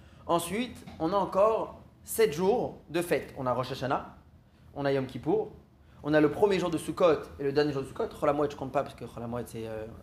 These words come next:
c'est demi-fête, je parle des jours de fête. On a le premier jour de Shavuot, le premier jour de Pessah, le dernier jour de Pessah, et on a Shavuot. En tout, ça fait cinquante-neuf.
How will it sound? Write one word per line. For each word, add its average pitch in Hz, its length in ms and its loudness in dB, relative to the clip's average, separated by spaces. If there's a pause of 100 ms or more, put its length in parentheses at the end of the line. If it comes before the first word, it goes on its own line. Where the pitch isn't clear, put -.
(360)
c'est 120 100 -16
demi-fête, 147 480 -2
je - 60 -20
parle 123 140 -6
des 123 60 -6
jours 123 100 -4
de 117 60 -8
fête. - 300 -4 (540)
On 170 100 2
a 180 60 8
le 180 80 6
premier 208 280 4
jour 202 100 8
de 170 180 4
Shavuot, 160 600 4 (420)
le 160 160 6
premier 185 240 0
jour 170 80 2
de 160 80 0
Pessah, 156 380 0
le 131 60 -6
dernier 139 180 -2
jour 127 100 -4
de 123 60 -8
Pessah, 175 400 0 (680)
et 196 100 2
on 190 80 0
a 170 60 0
Shavuot. 123 400 -2 (100)
En 160 100 -2
tout, 233 80 -8
ça 226 120 -2
fait 139 120 -4
cinquante-neuf. 143 460 -6